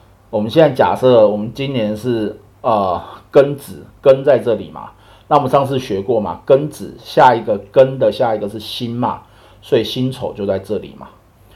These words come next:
辛丑，然后壬，下一个就一定是壬寅嘛，对不对？这个你就可以依序在自己的手上把六十甲子全部推出来了。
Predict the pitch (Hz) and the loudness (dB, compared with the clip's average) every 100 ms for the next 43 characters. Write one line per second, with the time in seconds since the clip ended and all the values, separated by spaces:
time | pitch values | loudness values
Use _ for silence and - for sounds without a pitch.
0 | _ - - 120 127 - - - _ _ | _ -14 -8 -6 -6 -6 -8 -10 _ _
1 | _ 113 113 139 127 - - _ - 120 | _ 2 6 6 4 0 -14 _ -16 -12
2 | 117 - _ - 156 131 117 123 107 104 | -12 -14 _ 0 2 2 0 -2 -2 -4
3 | 123 117 123 104 95 104 120 110 - - | -10 -10 -10 -6 -6 -8 -12 -14 -16 -20
4 | - - _ _ _ - 110 98 90 - | -20 -20 _ _ _ -8 -4 0 -2 -4
5 | _ _ _ _ _ - 151 104 123 131 | _ _ _ _ _ 0 2 2 0 0
6 | - 127 127 127 127 117 127 127 101 98 | 0 -2 -6 -6 -2 0 0 -2 -8 -8
7 | - 85 113 107 101 76 120 113 104 - | -6 -6 -6 -6 -6 -6 -4 -4 -6 -10
8 | 98 - 101 - - 85 98 - - - | -8 -8 -8 -12 -18 -14 -12 -12 -14 -14
9 | 82 57 50 | -12 -12 -14